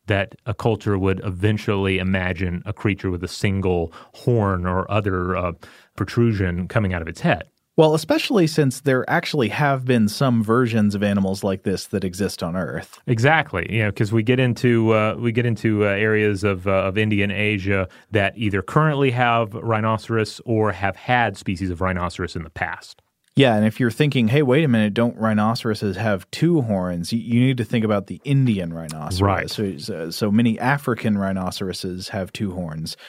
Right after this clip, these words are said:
Speaker 2: but the Indian rhinoceros has one nose horn.
Speaker 1: Right, and is a, and is a very strange-looking beast if you were accustomed to only seeing their, uh, their African cousins.
Speaker 2: Mm-hmm.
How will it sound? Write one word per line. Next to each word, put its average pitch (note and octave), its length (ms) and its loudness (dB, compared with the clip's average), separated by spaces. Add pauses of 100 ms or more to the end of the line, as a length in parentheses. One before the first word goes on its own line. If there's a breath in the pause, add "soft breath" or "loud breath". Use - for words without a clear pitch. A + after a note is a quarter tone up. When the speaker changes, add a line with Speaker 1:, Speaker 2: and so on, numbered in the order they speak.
(140 loud breath)
Speaker 2:
but G2+ 120 -4
the G#2+ 160 2
Indian B2 320 4
rhinoceros F#2+ 640 -4
has F#2 180 -6
one F#2+ 320 -2
nose D#2+ 240 -10
horn. - 320 -10
Speaker 1:
Right, G2+ 340 2
and A2 220 2
is G#2 180 2
a, G#2 200 2 (200)
and C3+ 140 4
is C3 120 4
a B2+ 60 4
very D3+ 280 2
strange-looking A2+ 800 0
beast F#2 420 -2
if G2+ 140 -6
you G2+ 140 2
were F#2 280 0 (300)
accustomed A2+ 540 -2
to A2 140 -2
only G2 360 -2
seeing E2+ 540 -2 (120)
their, E2+ 320 -2
uh, E2+ 120 -2
their F#2 120 -2
African E2 460 -6
cousins. - 580 -6
Speaker 2:
Mm-hmm. F#2+ 200 0